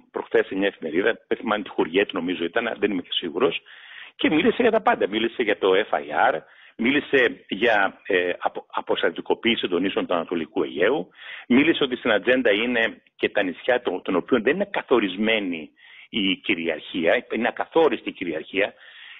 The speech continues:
Μι-, μιλάμε για όλα αυτά, λέει, με τον κύριο, με τον κύριο Γεραπετρίτη,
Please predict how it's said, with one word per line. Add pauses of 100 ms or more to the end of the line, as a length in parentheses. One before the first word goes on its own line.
Μι-,
μιλάμε
για
όλα
αυτά,
λέει,
με
τον
κύριο,
με
τον
κύριο
Γεραπετρίτη,